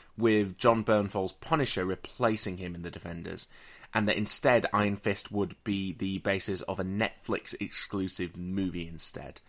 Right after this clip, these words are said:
We're skeptical, and this kind of brings to mind the rumours that Inhumans was being shelved recently as well, which seems not to be the case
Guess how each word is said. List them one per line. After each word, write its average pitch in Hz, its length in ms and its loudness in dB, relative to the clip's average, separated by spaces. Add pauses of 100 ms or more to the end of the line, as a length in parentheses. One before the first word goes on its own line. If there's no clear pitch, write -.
(840)
We're 214 260 2
skeptical, - 840 8
and 127 140 4
this 127 120 4
kind 139 320 0
of 117 120 0
brings 123 220 2
to 127 80 2
mind 107 280 2
the 104 80 -4
rumours 98 440 2
that - 120 2
Inhumans 95 640 -2
was 95 100 -2
being 90 260 -4
shelved 92 460 0
recently 90 500 0
as 87 120 -4
well, 87 340 -2
which - 360 -6 (360)
seems 92 400 4
not 95 260 -2
to - 100 0
be 90 80 -6
the 82 100 -4
case - 580 0